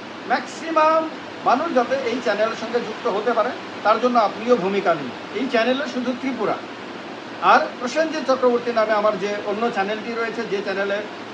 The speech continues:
ছত্রিশ হাজারের বেশি সাবস্ক্রাইবার রয়েছে, সেই চ্যানেলে সারা ভারতবর্ষের বিভিন্ন রাজ্যের এবং জাতীয় স্তরের রাজনীতি নিয়ে আলোচনা হবে।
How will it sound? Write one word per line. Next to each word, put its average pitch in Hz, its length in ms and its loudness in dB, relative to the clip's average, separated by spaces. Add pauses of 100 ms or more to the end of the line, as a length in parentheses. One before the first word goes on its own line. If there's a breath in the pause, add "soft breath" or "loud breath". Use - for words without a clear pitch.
ছত্রিশ 269 420 0
হাজারের 220 640 0
বেশি 214 400 -4
সাবস্ক্রাইবার 233 560 0
রয়েছে, 247 280 2 (480)
সেই 320 200 0
চ্যানেলে 240 380 2 (400)
সারা 262 200 6
ভারতবর্ষের 226 600 2 (380)
বিভিন্ন 277 520 2 (200)
রাজ্যের 226 520 6
এবং 220 240 2 (360)
জাতীয় 226 280 2
স্তরের 208 340 0
রাজনীতি 190 420 0
নিয়ে 175 140 0
আলোচনা 165 320 0
হবে। 123 260 -6